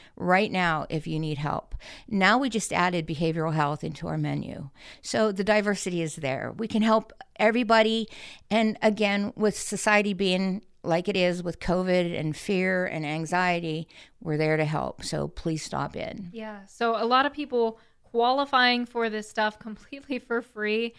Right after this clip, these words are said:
Speaker 2: um, that might have never expected it before. I mean, that's what you're there for. You're there to help.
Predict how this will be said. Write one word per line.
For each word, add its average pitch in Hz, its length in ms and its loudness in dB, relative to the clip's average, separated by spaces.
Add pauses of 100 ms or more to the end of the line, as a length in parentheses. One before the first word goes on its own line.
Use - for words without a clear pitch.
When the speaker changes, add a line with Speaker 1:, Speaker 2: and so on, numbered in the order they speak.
(380)
Speaker 2:
um, 208 240 0
that 214 160 -2
might 247 260 2
have 226 180 0
never 220 380 0
expected 202 680 -10
it 285 180 -2
before. 320 560 -2
I 254 60 -4
mean, 277 160 -4
that's 302 200 -8
what 339 120 -10
you're 294 160 -4
there 233 180 0
for. 240 180 -2
You're 220 200 -6
there 208 180 -6
to 254 80 -8
help. 196 400 -4